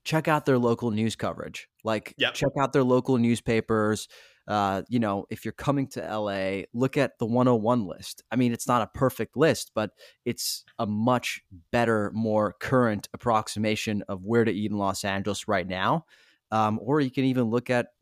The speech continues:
Speaker 1: The Infatuation's Where to Eat Right Now in Los Angeles. And that's
Speaker 2: <laughs>
Speaker 1: probably an even better approximation. So, I don't know. It's again, it all, it again all comes down to who is this for? But look,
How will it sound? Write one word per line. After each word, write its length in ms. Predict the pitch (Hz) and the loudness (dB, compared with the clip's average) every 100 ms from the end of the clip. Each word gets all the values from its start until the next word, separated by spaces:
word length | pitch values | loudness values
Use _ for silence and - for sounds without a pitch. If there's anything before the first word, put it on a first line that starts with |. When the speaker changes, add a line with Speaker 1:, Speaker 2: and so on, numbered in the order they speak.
| _ | _
Speaker 1:
The 80 | 120 | -4
Infatuation's 720 | 107 123 117 - 120 113 123 | -2 -2 -2 -2 -4 -2 -6
Where 220 | 92 117 139 | -2 2 4
to 60 | |
Eat 220 | 135 143 | 2 -2
Right 200 | 127 131 | 0 -2
Now 220 | 117 131 139 | 0 0 0
in 80 | |
Los 280 | 131 131 - | 0 -2 -2
Angeles. 400 | 143 180 - - - | -8 -10 -12 -16 -14
And 120 | - - | -4 -2
that's 180 | 156 | -2
Speaker 2:
<laughs> 60 | 165 | -2
Speaker 1:
probably 680 | 139 127 123 139 143 143 131 294 370 - | 2 2 2 0 0 0 -2 -4 -6 0
an 160 | 147 | 2
even 240 | 139 139 127 | 2 0 0
better 320 | 131 123 113 | 2 4 4
approximation. 800 | 110 120 120 - 123 113 - 104 - - | 2 0 0 -4 -4 -4 -6 -10 -14 -14
So, 360 | - 147 131 - _ _ _ _ _ _ - | 2 4 4 -2 _ _ _ _ _ _ 0
I 60 | 165 | 2
don't 100 | 113 | 2
know. 200 | 92 - | -4 -6
It's 220 | 135 139 - | -2 -2 -4
again, 340 | 120 165 170 | -2 -2 -2
it 100 | 135 | 0
all, 180 | 147 175 - | 4 4 2
it 80 | |
again 240 | 135 147 170 | -2 0 2
all 160 | 165 | 2
comes 320 | 147 143 127 120 | 2 -2 -2 -2
down 220 | 123 113 | -4 -4
to 400 | - 113 107 98 - _ _ _ _ | -4 -4 -2 -6 -12 _ _ _ _
who 140 | 127 156 | 4 4
is 100 | 135 | 4
this 140 | 135 | 0
for? 340 | - 120 117 110 | -4 -2 0 0
But 160 | 104 | -4
look, 240 | 120 110 | -4 -4